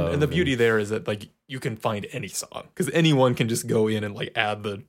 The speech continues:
Speaker 2: you know, annotation for the song and, like, okay, I wanna play this song. Someone's done the work for it already. Yeah.
Speaker 1: Yeah. Yeah. So Fortnite Festival as a product is, it's just kind of, it's kind of weird. I, I think it's,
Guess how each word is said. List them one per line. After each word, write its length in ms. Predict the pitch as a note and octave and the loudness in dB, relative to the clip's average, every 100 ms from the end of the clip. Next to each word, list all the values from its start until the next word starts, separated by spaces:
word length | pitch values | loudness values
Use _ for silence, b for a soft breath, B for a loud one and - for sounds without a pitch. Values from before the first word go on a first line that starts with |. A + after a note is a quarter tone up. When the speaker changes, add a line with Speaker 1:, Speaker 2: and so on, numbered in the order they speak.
| - | -14
Speaker 2:
you 100 | G#2 | -14
know, 240 | F#2+ F#2+ - | -10 -8 -6
annotation 580 | A2 D3 - A2 - | -4 -6 -6 -8 -8
for 180 | G#2+ A#2 | -6 -4
the 120 | G#2+ | -2
song 380 | - G#2+ G2+ G#2 | -2 -2 -2 -4
and, 120 | G#2+ | -6
like, 100 | G#2+ | -6
okay, 200 | A2 A2 | -8 -8
I 60 | - | -8
wanna 180 | A2 G#2+ | -8 -6
play 160 | - G2+ | -4 -2
this 220 | A#2 - | -2 -2
song. 240 | D3 A2 | -4 -4
Someone's 440 | - A#2 G#2 G2 G#2+ | -6 -6 -6 -8 -10
done 140 | G2 | -10
the 80 | F#2+ | -12
work 280 | - - - | -14 -16 -14
for 240 | - - | -10 -8
it 60 | - | -8
already. 380 | - - - - _ _ _ _ _ _ _ | -12 -12 -12 -14 _ _ _ _ _ _ _
Yeah. 120 | - - _ _ _ b b b b b | -20 -20 _ _ _ b b b b b
Speaker 1:
Yeah. 320 | C2+ G1+ - - _ _ _ _ _ _ _ | -8 -8 -10 -16 _ _ _ _ _ _ _
Yeah. 300 | E2 D2+ D2+ E2 _ _ _ | -14 -12 -12 -16 _ _ _
So 100 | - | -6
Fortnite 320 | F#3 C4 C4 | 2 4 4
Festival 300 | A#3 A3 G#3 G3+ | 2 -2 2 0
as 60 | |
a 60 | F3 | 2
product 300 | F3+ F3 D#3+ | 2 2 2
is, 400 | F3+ D#3 C#3 - b b | 0 0 -2 -10 b b
it's 160 | A#3 - | -6 -4
just 160 | E4 | -2
kind 200 | - G4+ | 0 2
of, 60 | F#4+ | 2
it's 140 | A#3 | 0
kind 220 | - C#4+ | 0 0
of 100 | C#4+ | 0
weird. 480 | B3+ B3+ A#3 F#2+ E2 - _ _ _ _ _ | 2 2 4 2 -2 -14 _ _ _ _ _
I, 260 | G#3 G#3 - | 0 2 2
I 100 | G#3 | 2
think 280 | G3+ B3+ C4 | 0 -2 -2
it's, 300 | B3+ - - | -2 -4 -6